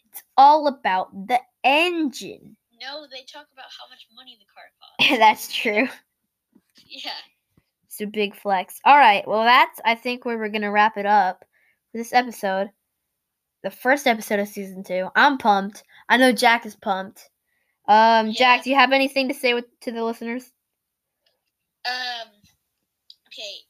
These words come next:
Speaker 2: here's one thing about my podcast. If anybody watches it, um, I'm not gonna be uploading for a while just because I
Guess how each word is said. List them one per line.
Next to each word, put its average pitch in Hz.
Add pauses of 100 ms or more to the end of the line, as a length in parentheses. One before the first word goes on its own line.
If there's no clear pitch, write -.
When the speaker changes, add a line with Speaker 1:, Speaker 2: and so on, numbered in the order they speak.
(100)
Speaker 2:
here's 254
one 220
thing 220
about 196
my 202
podcast. 185
If 214 (760)
anybody 196
watches 165
it, - (180)
um, 208 (680)
I'm 226
not 233
gonna 247
be 233
uploading 202
for 220
a 214
while 220 (140)
just -
because 180
I -